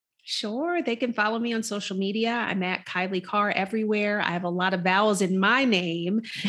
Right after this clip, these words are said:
Speaker 1: So I'll
Speaker 2: You do.
Speaker 1: spell it K A I L E I C A R R. So on all the socials, except for TikTok, 'cause I don't trust TikTok.
Speaker 2: No,
Speaker 1: That's a whole
Speaker 2: same.
Speaker 1: nother story for another day.
Speaker 2: Yeah, same.
Speaker 1: Um, but
Speaker 2: Mm-mm.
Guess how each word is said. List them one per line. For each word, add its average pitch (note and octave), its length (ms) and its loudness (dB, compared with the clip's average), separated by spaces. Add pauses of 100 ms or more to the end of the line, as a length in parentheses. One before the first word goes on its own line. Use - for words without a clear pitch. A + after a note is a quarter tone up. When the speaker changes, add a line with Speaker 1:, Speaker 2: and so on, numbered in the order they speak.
(120)
Speaker 1:
So G3 80 8
I'll G3+ 120 8
Speaker 2:
You F#3+ 60 2
do. A#3 40 4 (100)
Speaker 1:
spell G3+ 200 6
it B3+ 260 2
K A3 540 4
A - 100 0
I G#3+ 580 2
L G3 240 0
E G3 320 0
I G3 560 0
C F#3 400 -4
A F3 300 0
R F3 340 -4
R. G#3+ 640 -4 (320)
So F#3 280 0
on F3+ 200 0
all G3+ 160 4
the A3 100 2
socials, A3 540 0 (240)
except G#4+ 380 4
for G#4+ 120 4
TikTok, E4+ 640 4 (160)
'cause C4+ 120 4
I C#4 80 6
don't D#4 200 6
trust D#4+ 360 2
TikTok. - 580 0 (100)
Speaker 2:
No, A3 120 4
Speaker 1:
That's E3 240 6
a - 20 0
whole A#3+ 100 6
Speaker 2:
same. G3+ 200 8
Speaker 1:
nother F#3+ 160 4
story F#3+ 340 2
for G3 140 -2
another F#3 260 2
day. - 360 -2 (260)
Speaker 2:
Yeah, G#3 260 6
same. D#4+ 380 6
Speaker 1:
Um, A#3+ 240 6
but G#3 320 6
Speaker 2:
Mm-mm. F#3+ 260 0